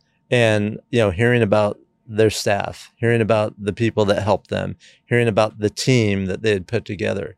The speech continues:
And I think that was, like, the, the really the beginning of it, you know, 'cause then that, that started to get out to a large number of agents. And then several years later, um, you know, nineteen eighty-three, eighty-four, when, uh,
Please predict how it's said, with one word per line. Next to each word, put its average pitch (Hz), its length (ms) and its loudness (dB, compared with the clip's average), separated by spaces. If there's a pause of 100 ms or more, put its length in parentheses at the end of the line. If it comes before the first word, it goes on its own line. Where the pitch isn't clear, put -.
(360)
And 120 240 2
I 117 120 0
think 123 160 0
that 113 260 0
was, 107 220 0
like, 98 240 0
the, 95 340 -2
the 113 160 -6
really 110 300 2
the 90 80 -2
beginning 107 500 0
of 120 140 0
it, 143 180 -2 (140)
you 110 120 -4
know, 92 140 -2
'cause 92 200 -4
then 101 160 0
that, 104 180 -4 (100)
that 104 180 0
started 101 280 -2
to 95 80 -6
get 92 160 -2
out 95 220 -4
to 92 240 -4 (340)
a 104 80 -2
large 92 320 0
number 95 180 -2
of 90 80 -4
agents. 95 400 -6 (340)
And 151 120 2
then 147 240 4 (180)
several 127 400 4
years 120 240 4
later, 107 480 4 (160)
um, 92 400 -6 (140)
you 110 120 -2
know, 98 80 2
nineteen 104 360 0
eighty-three, 101 560 -2
eighty-four, 101 580 0
when, 101 600 -2
uh, 92 220 -4